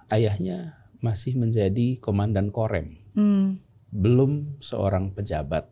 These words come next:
Speaker 1: tinggi.
Speaker 2: Hmm.
Speaker 1: Anak dari keluarga pejuang. Kakeknya, Pak Sarwo Edi Wibowo,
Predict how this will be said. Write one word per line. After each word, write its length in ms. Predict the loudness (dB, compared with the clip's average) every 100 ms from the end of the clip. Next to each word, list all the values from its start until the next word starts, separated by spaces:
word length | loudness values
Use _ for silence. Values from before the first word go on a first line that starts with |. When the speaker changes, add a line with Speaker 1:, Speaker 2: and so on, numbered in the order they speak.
| -16 -2
Speaker 1:
tinggi. 360 | 2 2 -2 -10 -10
Speaker 2:
Hmm. 220 | -2 -2
Speaker 1:
Anak 120 | -2 -10 _
dari 240 | 0 0 2
keluarga 720 | 0 2 2 2 2 -2 -8 -6
pejuang. 480 | -4 0 -2 -2 -12 -20 -20 _ _ _ -20 _ -14
Kakeknya, 640 | -10 -2 -2 0 0 0
Pak 160 | -4 -6
Sarwo 340 | -2 0 2
Edi 240 | 0 0 0
Wibowo, 560 | 2 2 2 2 -2